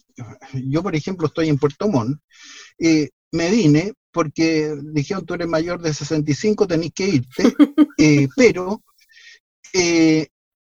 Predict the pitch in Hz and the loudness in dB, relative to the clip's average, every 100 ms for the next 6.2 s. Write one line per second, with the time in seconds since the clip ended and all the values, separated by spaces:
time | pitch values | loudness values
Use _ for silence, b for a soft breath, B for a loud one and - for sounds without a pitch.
0 | _ _ _ _ _ _ - 175 254 269 | _ _ _ _ _ _ -14 2 4 4
1 | 233 202 - 226 240 208 196 202 208 220 | 4 4 4 2 4 0 0 2 6 4
2 | 175 202 196 - 156 165 165 165 135 139 | 4 -2 -4 -6 -6 0 0 2 0 -2
3 | - 170 262 247 240 226 220 156 156 185 | -4 0 2 2 0 -6 -4 -4 -4 -6
4 | 175 170 156 - 190 202 - 139 156 165 | -4 -4 -2 -2 -4 -4 -2 0 2 0
5 | 151 151 151 196 269 208 214 - 151 202 | -2 0 2 4 2 2 -4 -6 2 4
6 | 214 220 | 6 4